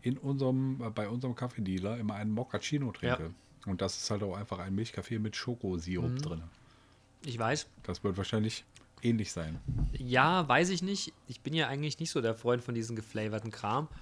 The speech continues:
Speaker 2: aber der ist wirklich amazing, Alter.
Speaker 1: Okay, ich bin gespannt.
Speaker 2: Ja. Ja, aber dann hast du also quasi deine Büros jetzt ausgeräumt und hast jetzt alles, was du mitgebracht hast, um dich drumherum verteilt.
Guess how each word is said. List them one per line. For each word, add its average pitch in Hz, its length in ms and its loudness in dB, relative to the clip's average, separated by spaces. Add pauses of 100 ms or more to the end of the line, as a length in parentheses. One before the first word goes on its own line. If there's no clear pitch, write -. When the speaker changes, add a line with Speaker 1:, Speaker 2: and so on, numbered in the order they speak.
(200)
Speaker 2:
aber 110 220 0
der 117 240 6
ist - 180 8
wirklich 107 400 4 (1200)
amazing, 127 540 0
Alter. 101 340 -4 (1300)
Speaker 1:
Okay, 127 320 -2 (420)
ich - 120 -8
bin 123 360 0
gespannt. 107 380 -6
Speaker 2:
Ja. 135 260 -2 (1500)
Ja, 156 140 2
aber 143 140 8
dann 120 140 2
hast 139 160 0
du - 20 6
also 139 200 2
quasi 135 240 2
deine 127 180 0
Büros 123 320 -2
jetzt 131 160 -4
ausgeräumt 143 540 -4
und 127 240 -6 (440)
hast - 180 -2
jetzt 127 220 0
alles, 135 300 0
was 127 160 0
du 123 100 -4
mitgebracht 127 540 -4
hast, - 200 -6
um 131 100 -4
dich 120 120 -4
drumherum 110 420 -2
verteilt. 87 520 -10